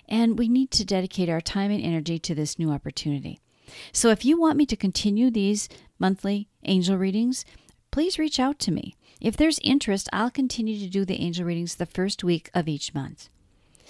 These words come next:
And of course, I also will continue to have offerings, both gifts and courses on my websites at bonnie gressel dot com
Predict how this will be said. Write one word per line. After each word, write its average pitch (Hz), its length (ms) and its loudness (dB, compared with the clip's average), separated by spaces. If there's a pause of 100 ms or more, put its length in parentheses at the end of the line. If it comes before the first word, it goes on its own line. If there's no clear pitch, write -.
(200)
And 233 140 6
of 247 100 4
course, 220 320 2
I 190 260 2
also 196 360 2
will 175 160 -2
continue 185 440 -2
to 175 100 -4
have 156 160 -2
offerings, 175 580 -2 (320)
both 156 260 -2
gifts - 540 4
and 165 320 0 (200)
courses 220 580 2
on 170 180 0
my 160 100 2
websites 196 600 2
at 160 160 -2
bonnie 151 240 0
gressel 202 320 0
dot 175 200 0
com 180 300 0